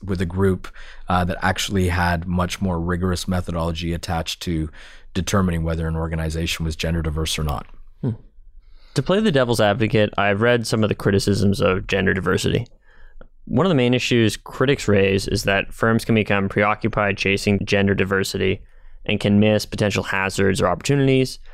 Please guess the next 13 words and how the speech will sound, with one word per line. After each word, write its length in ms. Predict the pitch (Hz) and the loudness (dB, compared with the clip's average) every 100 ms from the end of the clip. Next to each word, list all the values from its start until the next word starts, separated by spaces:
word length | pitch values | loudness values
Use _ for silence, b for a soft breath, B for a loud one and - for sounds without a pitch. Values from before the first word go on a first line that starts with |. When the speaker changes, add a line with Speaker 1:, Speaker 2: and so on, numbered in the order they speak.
| b b | b b
Speaker 2:
Um, 300 | 107 104 104 - - | 0 2 0 -4 2
in 120 | 131 | 4
your 120 | 196 | 6
research, 500 | 151 135 135 117 104 | 4 2 2 2 2
have 100 | 110 | -2
you 60 | 104 | 0
found 240 | 120 117 | 2 2
any 140 | 117 | 2
validity 460 | 101 104 107 107 113 | 2 4 4 4 4
to 120 | 101 | 2
this 160 | 101 - | 2 2
sort 160 | 95 | -2
of 140 | 95 | -4